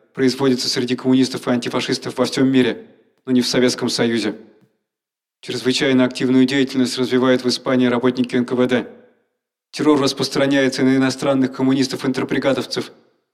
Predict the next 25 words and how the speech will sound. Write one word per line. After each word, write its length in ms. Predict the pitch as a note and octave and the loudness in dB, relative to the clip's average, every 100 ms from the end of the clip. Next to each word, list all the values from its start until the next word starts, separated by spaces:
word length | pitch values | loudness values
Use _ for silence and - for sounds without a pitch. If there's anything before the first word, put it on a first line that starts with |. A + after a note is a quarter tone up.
| - | -6
на 100 | C#3 | -4
испанских 480 | - D3+ C#3+ - | -2 -2 -2 -6
коммунистов, 540 | - - D3 C#3+ - - - _ | -6 2 2 2 -2 -8 -14 _
троцкистов, 600 | - C#3 - D#3+ D3 B2+ - - _ | -4 -4 0 -2 0 -6 -8 -20 _
анархистов. 640 | C3 C3 C3 D3 - B2+ - _ _ _ _ _ _ _ _ | -4 -4 -2 -2 -2 -6 -8 _ _ _ _ _ _ _ _
Начиная 400 | C3 B2 D3 C#3+ | -4 0 2 2
с 60 | B2 | 0
тысяча 300 | D3 C#3 C3 | -2 -2 0
девятьсот 320 | C3+ C3 C#3 | 0 0 0
тридцать 280 | C#3+ C3 B2 | 0 -2 -4
седьмого 380 | C3+ C#3 C#3 C3 | -6 -2 0 2
года 320 | C3+ B2 A#2 - - _ | 0 0 -4 -8 -20 _
основным 420 | B2+ - C#3 C#3 | -10 -6 0 0
врагом 300 | B2+ C3 B2+ | 2 2 0
Сталина 380 | A#2+ C#3+ C3 B2+ | -2 -2 0 0
в 60 | |
Испании 440 | A#2+ - C3 B2 A#2+ | -2 -2 0 0 0
являются 440 | B2 C3 C3 B2+ | 0 2 0 0
троцкисты 680 | B2 B2+ B2 D3 C3 - - - _ | -4 -6 -6 -8 -6 -6 -8 -10 _
и 140 | C3+ | -6
их 120 | C3+ - | -6 -2
пособники. 640 | C#3 - B2 B2 A#2+ A#2+ - _ _ _ _ _ _ _ _ | -2 0 0 0 -2 -8 -12 _ _ _ _ _ _ _ _
Ликвидация 540 | - B2 C3+ C3+ C3+ C3 | -12 -6 -2 0 0 2
иностранных 480 | B2 A#2+ C3+ A#2+ A#2+ | 2 2 0 0 0
коммунистов, 540 | B2+ B2+ B2+ - A#2 | 0 2 2 -2 -8